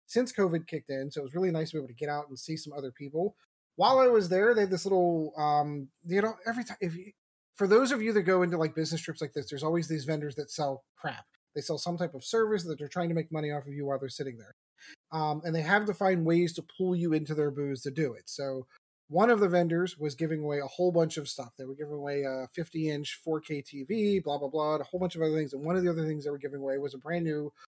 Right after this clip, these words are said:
one twenty-eight gig Oculus Quest two. And I scanned the little Q R code and said, "Oh, hell, why not? I, uh, what's the worst that could happen?" Well, I ended up winning, and I spent two hours today <laughs> playing Beat Saber. And holy crap, I think I said, I think my shoulder's a little <laughs> sore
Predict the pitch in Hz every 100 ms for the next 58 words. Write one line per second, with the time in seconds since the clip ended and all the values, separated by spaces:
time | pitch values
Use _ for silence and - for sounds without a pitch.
0 | _ - 180 180 185 175 156 147 147 127
1 | 147 - 147 - 143 139 - - - _
2 | - 175 - _ _ _ _ 123 120 123
3 | 170 190 - 202 196 185 190 175 190 180
4 | 175 185 175 196 226 320 262 269 196 226
5 | 226 220 170 160 170 165 165 165 160 147
6 | 139 165 185 180 202 175 202 - 170 170
7 | 180 - - _ - 190 247 202 240 262
8 | 220 170 277 185 165 254 - - _ -
9 | 202 202 190 196 226 226 226 202 - 202
10 | 185 180 175 175 170 170 - - - 190
11 | 170 165 - 156 139 151 - - _ 151
12 | 156 - 214 220 202 190 156 151 170 170
13 | 170 143 139 165 156 131 - 147 165 170
14 | 170 - - - - 202 196